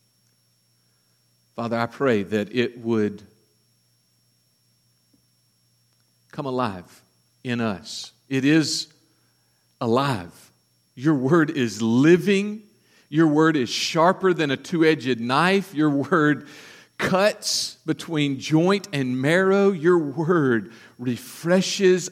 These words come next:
our souls. Father, I would also come to you this morning knowing that not everyone in this room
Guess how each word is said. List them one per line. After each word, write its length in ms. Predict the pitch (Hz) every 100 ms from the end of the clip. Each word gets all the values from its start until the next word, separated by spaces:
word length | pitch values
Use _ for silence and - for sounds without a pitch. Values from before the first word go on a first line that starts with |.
| -
our 500 | 151 170 170 170 165
souls. 1120 | 156 - - 190 147 147 107 85 - - - _ _ _ _ _ _ _ _ _ _ _ _ _ _ _ _ _ _ _ _ _ _ _ _ _ _ _ _ _ _ _ _ _ _ _ _ _ _ _ _
Father, 300 | 127 123 117
I 120 | 120
would 340 | 117 101 92 _ _ _ _ _ _ _ _ _ _ _ _ _ _ _ _ _ _ _ _ _ _ _ _ _ _ _ _ _ _ _ _ _ _ _ _ _ _ _ _ _ _ _ _ _ _
also 320 | - 120 - 117
come 260 | - 117
to 140 | - 117
you 100 | 104
this 180 | 98
morning 360 | 107 104 101 98
knowing 380 | 113 110 95 92
that 200 | 101 104
not 260 | 113 113
everyone 520 | - 120 120 110 113 110
in 100 | 110
this 260 | 104 -
room 340 | 120 117 92